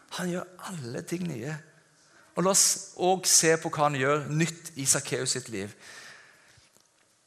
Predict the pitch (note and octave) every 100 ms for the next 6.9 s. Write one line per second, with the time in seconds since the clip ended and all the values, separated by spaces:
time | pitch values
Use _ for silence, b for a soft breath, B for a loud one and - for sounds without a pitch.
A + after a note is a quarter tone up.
0 | - - - _ - - _ _ _ -
1 | F3 F3+ F3+ - F#3 F3+ D#3+ F3 F3 D#3+
2 | C#3 C#3+ C3+ B2+ A2 - - - D3+ D#3+
3 | C3 C3 - D3 B2 A2+ G#2 G2 E2+ A2
4 | - _ _ - C#3+ C#3 C3 C3+ D#3+ E3+
5 | D3 C3 C3 C3+ A#2 A2+ A2+ G#2 - -
6 | F3+ F3+ D#3+ B2 - C3 A#2 D3+ F#3+